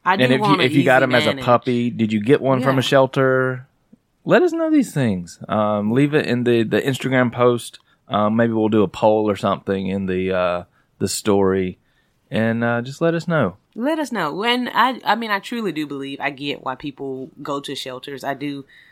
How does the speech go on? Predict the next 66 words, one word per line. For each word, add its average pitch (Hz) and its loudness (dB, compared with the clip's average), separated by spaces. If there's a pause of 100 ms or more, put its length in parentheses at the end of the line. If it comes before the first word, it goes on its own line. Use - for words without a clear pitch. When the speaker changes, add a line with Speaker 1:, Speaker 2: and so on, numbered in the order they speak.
(160)
Speaker 1:
understand 156 -4
that. 233 2
Speaker 2:
Yeah, 208 6
Speaker 1:
Like, 92 2
I'm 156 2
Speaker 2:
totally 196 6 (100)
Speaker 1:
totally 120 6
Speaker 2:
understand 101 0
that, 101 0
and 110 0
I'm 117 4
Speaker 1:
not - 4
Speaker 2:
not, 123 4
Speaker 1:
saying 143 -4
Speaker 2:
we're 127 0
not, 123 2
Speaker 1:
don't - -18
do 131 -12
that. - -16
Speaker 2:
yeah, 110 0
not 104 -4
condemning 110 -2
that 110 4
at 104 0
all. 117 0 (160)
Speaker 1:
Go 196 2
to 247 -4
a - 0
Speaker 2:
Go 185 0
to 156 0
Speaker 1:
shelter. 117 -2
Speaker 2:
a - 0
Speaker 1:
If 156 -2
you 170 -4 (100)
Speaker 2:
shelter. 190 -4
Speaker 1:
want 165 -2
a 160 -4
dog 160 2
and 147 -8
you 151 -6
don't 156 -6
care 160 -6
what 151 -8
it 151 -6
looks 160 -10
like, 170 -12
and 143 -12
your 160 -2
apartment 170 -2
<laughs> - -
doesn't 202 -2
care 202 0
what 196 2
it's 180 -4
mixed 202 -4
with, 208 -10
then 143 -8 (260)
I 139 -2
say 220 -8
go 240 -6
to 277 -8
a 185 -2
shelter. 135 -10 (600)
But, 175 -2
um, 156 -2 (560)
yeah, 156 0